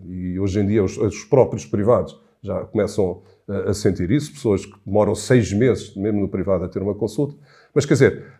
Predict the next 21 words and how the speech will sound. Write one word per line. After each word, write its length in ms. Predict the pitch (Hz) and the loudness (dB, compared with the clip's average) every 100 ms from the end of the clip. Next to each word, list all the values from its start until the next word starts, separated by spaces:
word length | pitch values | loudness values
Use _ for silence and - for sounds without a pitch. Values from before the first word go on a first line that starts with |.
| - | -14
despeja-se 460 | - 190 143 143 | 6 8 8 6
muito 140 | 160 151 | 0 2
dinheiro 200 | 160 151 | 0 2
daí, 160 | 175 | 0
mas 180 | 185 170 | 0 -4
depois 200 | - 180 | -2 -2
não 40 | 170 | -4
se 60 | |
esquece 340 | - 196 - 190 | -8 -8 -4 -4
o 60 | |
doente, 340 | 180 165 156 - _ | -2 -2 -2 -8 _
que 80 | - | -6
é 60 | 127 | 0
o 60 | |
nó 160 | 135 131 | 2 2
górdio, 340 | 143 131 131 131 | 2 0 0 -4
de, 80 | 139 | -6
o 260 | 131 139 | -6 -6
nó 340 | 131 131 120 117 | -6 -4 -4 -4
central 560 | - 113 120 123 120 | -2 0 2 4 4
de, 280 | 123 127 | 2 -4